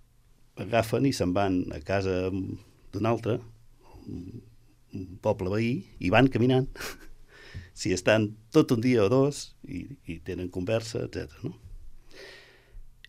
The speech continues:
Eh, llavors, eh, tota aquesta capacitat de temps de relació, aquí l'han perdut. Això ja els, eh, s'ho deien entre ells, diu, "Ha valgut la pena o no? Perquè això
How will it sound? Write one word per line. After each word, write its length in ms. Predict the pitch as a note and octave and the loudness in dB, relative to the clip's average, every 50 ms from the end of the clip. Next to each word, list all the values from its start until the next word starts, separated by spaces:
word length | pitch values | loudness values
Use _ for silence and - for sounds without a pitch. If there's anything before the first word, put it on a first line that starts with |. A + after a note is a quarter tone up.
| _ - _ | _ -10 _
Eh, 120 | - G2+ F2+ F2+ | -4 -2 0 0
llavors, 300 | F2+ E2+ E2+ E2+ D#2+ - - - - - | -2 -2 -2 -4 -6 -8 -10 -12 -10 -8
eh, 300 | G2 F2+ F2+ F2 F2 E2 - - | -8 -6 -6 -6 -8 -10 -8 -2
tota 320 | - C3 C3+ C3+ - A#2 | 2 2 2 4 2 0
aquesta 600 | G2+ F#2+ - G2 F#2+ F2+ - - - - - F2 E2 - - _ _ _ _ _ - | -2 0 0 0 -2 -2 -2 -8 -12 -10 -8 -8 -8 -10 -16 _ _ _ _ _ -8
capacitat 680 | - E2+ - F2+ - - F#2 F2 - A2 A2 A2 F#2+ | -8 -6 -6 -6 -4 -4 -6 -4 0 0 0 0 0
de 140 | F2+ F#2 F2 | -2 -4 -2
temps 380 | - G2+ G#2 G#2+ G#2 F#2 - - | 0 0 2 2 0 0 -4 -6
de 80 | F2 D#2+ | -8 -6
relació, 540 | D#2+ E2+ E2+ E2+ E2 - - C3 C#3 C#3+ G#2+ - - - - - - - - - - - - - _ _ _ - | -4 -4 -2 -2 -2 0 4 6 6 6 6 4 2 -2 -8 -18 -20 -20 -20 -20 -20 -20 -20 -20 _ _ _ -10
aquí 260 | - - - - C3+ | -10 -6 -2 0 0
l'han 160 | B2+ G#2 F#2+ | 0 0 -2
perdut. 400 | - F2 D2+ C#2+ C#2 C#2+ - - - - - - - - - - - _ - - - _ _ _ - - - - - - - - | -2 -4 -6 -8 -10 -12 -14 -16 -18 -20 -20 -20 -20 -20 -20 -20 -20 _ -20 -20 -20 _ _ _ -20 -20 -20 -20 -20 -20 -14 -10
Això 200 | - - - C3+ D3+ | -4 0 2 4 4
ja 100 | E3 D3 | 4 4
els, 160 | G2+ - - | 2 -2 -6
eh, 540 | - - - F#2 F#2 F2+ F2 - - F#2 F2+ | -12 -12 -8 -6 -6 -6 -6 -6 -8 -8 -8
s'ho 160 | - - G#2 | -4 -2 0
deien 320 | F#2 G2 F2+ F#2 F2+ F2 F2+ | 0 2 2 2 0 0 -2
entre 200 | - - F#2 F2 | -4 -4 -6 -6
ells, 140 | E2 D#2 - | -6 -6 -6
diu, 160 | G2+ F#2 F2 | -4 -4 -4
"Ha 100 | F2 F2+ E2+ | -4 -4 -6
valgut 240 | F2+ F#2+ G2+ A#2+ | -4 -2 -2 0
la 140 | A#2 G2 F2+ G2 | 0 0 0 2
pena 260 | G2 A2 C3 F3 G3+ - - - | 2 2 2 0 -2 -4 -8 -8
o 160 | A2 G2 F2+ | -6 -4 -4
no? 140 | E2 D#2 D2+ D2+ - | -4 -6 -8 -10 -12
Perquè 300 | - E2 D#2+ D2+ D2 D2+ | -10 -10 -8 -8 -8 -10
això 220 | D2+ - E2 D#2 | -10 -8 -6 -6